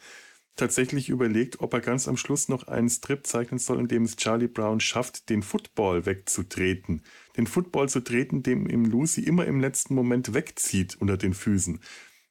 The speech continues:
Aber er hat gesagt, nein, das würde der Figur ein Unrecht antun und hat sich aber dann im letzten Moment, das hat er dann im Interview gesagt, nachdem er den letzten Strip abgeliefert hat, gesagt, ach, der arme Charlie Brown, er hat's nie geschafft, in Football zu treten.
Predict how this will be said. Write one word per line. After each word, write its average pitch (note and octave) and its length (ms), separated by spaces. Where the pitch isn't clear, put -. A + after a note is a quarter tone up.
Aber A#2+ 160
er B2 60
hat B2+ 160
gesagt, C3+ 260
nein, C#3+ 260
das A#2 220
würde C3+ 260
der C3 220
Figur C3+ 500
ein B2+ 120
Unrecht D3+ 640
antun A#2 640
und B2 160
hat - 140
sich - 200
aber C3 140
dann C3 200
im A#2+ 120
letzten A#2 460
Moment, B2+ 640
das - 200
hat A#2 100
er B2 80
dann B2 280
im - 260
Interview C3+ 440
gesagt, C3 300
nachdem B2+ 260
er B2+ 60
den A#2 140
letzten A#2+ 300
Strip - 320
abgeliefert B2+ 440
hat, A#2 80
gesagt, A2+ 300
ach, - 160
der F#2 120
arme A#2 200
Charlie B2 280
Brown, A#2+ 320
er A2+ 120
hat's A2+ 220
nie C3 120
geschafft, C3 380
in G#2 80
Football F#2 480
zu - 160
treten. - 500